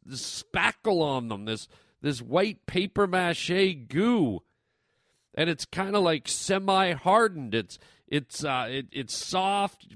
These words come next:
and pliable, yet it's, it's thick and durable enough that nothing could penetrate it.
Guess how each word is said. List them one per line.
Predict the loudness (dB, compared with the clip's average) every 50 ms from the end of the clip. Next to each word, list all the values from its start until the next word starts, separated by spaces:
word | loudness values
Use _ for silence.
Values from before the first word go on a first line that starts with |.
| -10
and | -8 -6 -6 -8 -10
pliable, | -6 -2 0 2 2 2 2 2 4 4 4 4 4
yet | 4 2 2 2 2
it's, | 0 0 -2 -8 -16 -16 _ _ _ _ _ _ _ _ _
it's | -4 -4 -4 -4 -4 -8 -8 -8 -10 -12 -16 _ _
thick | 2 2 2 2 _
and | -4 -4 -4 0
durable | 4 6 8 8 8 6 6 4 4 4 4
enough | 2 0 0 0 0 -2 -2
that | -4 -4 -4 -2
nothing | -4 -4 -4 -2 -4 -6 -6
could | -4 -6 -8 -6 -8
penetrate | -6 -4 -2 0 0 0 -2 -2 -2 -2 -2 0 -2
it. | -2 -4 -6 -8 -18